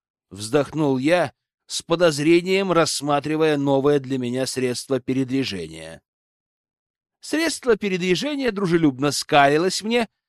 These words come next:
всем своим видом как бы говоря, мол, смелее, не укушу. Но я не повелся на эту разводку, знаю я их. Вон, казалось бы, чего проще фургоном управлять.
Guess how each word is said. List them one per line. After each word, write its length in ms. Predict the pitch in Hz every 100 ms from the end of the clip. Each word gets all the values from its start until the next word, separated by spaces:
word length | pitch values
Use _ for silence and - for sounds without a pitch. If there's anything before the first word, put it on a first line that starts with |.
| _ -
всем 300 | - 269 226
своим 400 | - 160 143 135
видом 420 | 135 214 247 233
как 240 | 180 175
бы 120 | 160
говоря, 380 | 160 139 117 127
мол, 260 | 131 139 131
смелее, 580 | - 320 285 160 104 131
не 120 | 202
укушу. 640 | 185 - 123 - 95 87 _ _ _ _ _ _ _ _ _
Но 140 | 175 185
я 160 | 165
не 120 | 156
повелся 440 | 147 147 131 113 127
на 80 | 135
эту 180 | 127
разводку, 600 | 127 139 113 117 - 117
знаю 440 | 110 135 151 135 135
я 120 | 131
их. 320 | 123 120 _ _ _ _ _ _ _
Вон, 280 | - 170 143 - _ -
казалось 480 | 208 185 170 143
бы, 180 | 123 143 -
чего 240 | - 226 233
проще 380 | 202 165 135 175
фургоном 600 | 254 240 208 202 175 170
управлять. 640 | 170 160 156 143 143 -